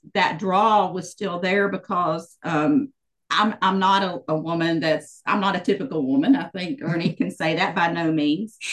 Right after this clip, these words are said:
<laughs> And, uh, so I'm not a chaser or a pursuer, and I certainly wasn't looking for anything, but, like, I would send him a me-, messages and not get a reply sometimes for two days.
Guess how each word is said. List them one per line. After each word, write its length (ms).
<laughs> 1800
And, 320
uh, 240
so 340
I'm 220
not 260
a 40
chaser 680
or 200
a 120
pursuer, 680
and 180
I 100
certainly 380
wasn't 320
looking 300
for 180
anything, 500
but, 140
like, 180
I 120
would 160
send 240
him 120
a 60
me-, 280
messages 720
and 160
not 240
get 140
a 40
reply 420
sometimes 540
for 160
two 220
days. 500